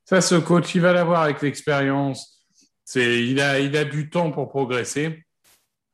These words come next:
Le talent est énorme. Les capacités, euh, athlétiques sont, sont largement suffisantes pour un trois tech.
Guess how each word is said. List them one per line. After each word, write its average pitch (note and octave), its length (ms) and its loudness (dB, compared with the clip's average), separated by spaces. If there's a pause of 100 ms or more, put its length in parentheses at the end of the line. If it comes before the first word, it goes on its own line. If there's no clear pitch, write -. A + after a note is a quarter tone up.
(260)
Le A#2+ 180 -2
talent C3+ 360 -2
est B2 100 0
énorme. A#2+ 460 -4 (420)
Les A2+ 140 -6
capacités, A#2+ 760 -2
euh, G#2+ 240 0
athlétiques B2+ 580 -4
sont, G#2 460 -4
sont G#2 380 -8 (280)
largement C3+ 640 0
suffisantes B2 560 -6
pour G#2+ 160 -4
un G#2 60 -4
trois G#2 200 -4
tech. A2+ 300 -6